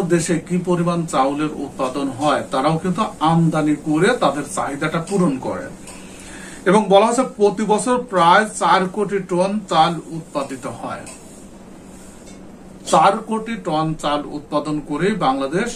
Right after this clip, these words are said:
বিশ্বের মধ্যে তৃতীয় অবস্থানে আছে। প্রিয় দর্শক, তাহলে আজকের এই ভিডিও থেকে আমরা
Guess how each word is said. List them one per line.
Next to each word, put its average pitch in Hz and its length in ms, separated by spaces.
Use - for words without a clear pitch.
বিশ্বের 165 520
মধ্যে 180 340
তৃতীয় 208 400
অবস্থানে 143 440
আছে। - 200
প্রিয় 190 180
দর্শক, 202 260
তাহলে 240 200
আজকের 226 340
এই 240 60
ভিডিও 175 240
থেকে 196 160
আমরা 165 160